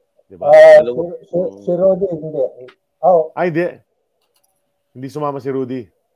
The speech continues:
Speaker 1: Nakalista
Speaker 2: Hindi,
Speaker 1: kasi
Speaker 2: hindi
Speaker 1: siya
Speaker 2: sumama.
Speaker 1: rito.
Speaker 3: Ah, hindi.
Speaker 1: Ayun.
Speaker 3: Siya yata
Speaker 1: Basta
Speaker 3: yung thirteenth player, eh.
Speaker 1: Oh, baka thirteenth player siya. So, yun yung mga
Speaker 3: Ah.
Speaker 1: kasama doon, no? So, yun na nga, Estoy
Speaker 2: Mm.
Speaker 1: Estrada na sayang, hindi na natin mag-guest. Tapos, uh,
Speaker 2: Oo nga.
Speaker 1: syempre, gusto-gusto sana natin yun. But, uh,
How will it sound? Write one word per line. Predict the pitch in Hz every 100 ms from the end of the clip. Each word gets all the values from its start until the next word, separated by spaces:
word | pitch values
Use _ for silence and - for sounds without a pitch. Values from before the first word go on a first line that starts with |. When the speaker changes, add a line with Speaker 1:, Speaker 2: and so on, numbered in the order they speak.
| _
Speaker 1:
Nakalista | 104 131 135 127
Speaker 2:
Hindi, | 120
Speaker 1:
kasi | 127
Speaker 2:
hindi | 131
Speaker 1:
siya | 123
Speaker 2:
sumama. | 110
Speaker 1:
rito. | 95 - _ _ _ 98 -
Speaker 3:
Ah, | - 120
hindi. | 127
Speaker 1:
Ayun. | 123 107
Speaker 3:
Siya | 135
yata | 127
Speaker 1:
Basta |
Speaker 3:
yung | 135
thirteenth | 147 147 147 143 _
player, | 139 127 120 95
eh. | 76 -
Speaker 1:
Oh, | 127
baka | 135 143 156
thirteenth | 147 143 143 -
player | 135 131
siya. | 120 117
So, |
yun | 151 165
yung | 165
mga | 160
Speaker 3:
Ah. | 156
Speaker 1:
kasama | 139 147 143
doon, | 143 151 127
no? |
So, | 139 131 - _ _
yun | 123
na | 139
nga, | 107
Estoy | 117 120 131
Speaker 2:
Mm. | 131
Speaker 1:
Estrada | - 139 143 123
na | 110 104
sayang, | 101 120 139 135
hindi | 117 117
na | 120
natin | 120 113 120
mag-guest. | 117 113 113 143 139
Tapos, | _ 101 - 123 -
uh, | 113 110
Speaker 2:
Oo | 131 135 139
nga. | -
Speaker 1:
syempre, | 131 156 147
gusto-gusto | 127 147 139 - 131
sana | 139 135
natin | 135 131 135 147
yun. | 143 110
But, | 110
uh, | 120